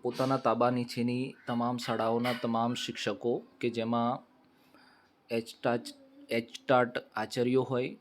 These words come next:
કે શિક્ષકો હોય, એમની માહિતી નાખવામાં આવેલી છે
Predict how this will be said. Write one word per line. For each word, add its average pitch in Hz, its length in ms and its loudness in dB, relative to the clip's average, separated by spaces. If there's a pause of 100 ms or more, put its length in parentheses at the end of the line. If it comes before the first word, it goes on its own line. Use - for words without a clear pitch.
(160)
કે 113 520 2
શિક્ષકો - 720 0
હોય, 98 240 -2 (1160)
એમની 127 320 2
માહિતી 117 840 2 (760)
નાખવામાં 117 540 0
આવેલી 113 320 0
છે 151 180 -4